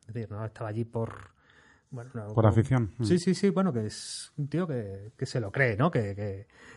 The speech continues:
Speaker 1: que va fuerte con el, con el tema, ¿no? El caso es que no solo estas figuras mediáticas, eh, famosas, ¿no? Como Musk, como Hawking, que viene también del, de la ciencia,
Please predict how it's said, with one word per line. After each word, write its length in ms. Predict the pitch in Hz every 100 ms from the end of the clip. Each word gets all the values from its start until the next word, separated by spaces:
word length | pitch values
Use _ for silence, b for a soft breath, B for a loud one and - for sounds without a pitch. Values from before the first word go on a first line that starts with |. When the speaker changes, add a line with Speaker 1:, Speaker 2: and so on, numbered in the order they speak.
| _
Speaker 1:
que 120 | 123
va 120 | 139
fuerte 360 | - 143 135 127
con 140 | 123
el, 240 | 117 113 113
con 140 | 117
el 100 | 113
tema, 220 | 104 101 110
¿no? 140 | 190 - B B B -
El 240 | 143 143
caso 240 | 147 185 208
es 60 |
que 340 | 208 202 180 170
no 260 | 175 143 165
solo 460 | - 160 147 135 -
estas 200 | - -
figuras 260 | 131 120 107
mediáticas, 880 | 107 117 135 120 117 117 113 - -
eh, 480 | 107 104 101 98 98
famosas, 680 | - 107 135 123 120 120 -
¿no? 120 | 117
Como 220 | 143 107
Musk, 360 | 101 123 127 117
como 240 | 110 95
Hawking, 340 | 95 139 160 185
que 140 | 98
viene 240 | 92 101 101
también 220 | 104 101
del, 300 | 101 92 101 _
de 100 | 110
la 100 | 98
ciencia, 440 | 135 139 156 190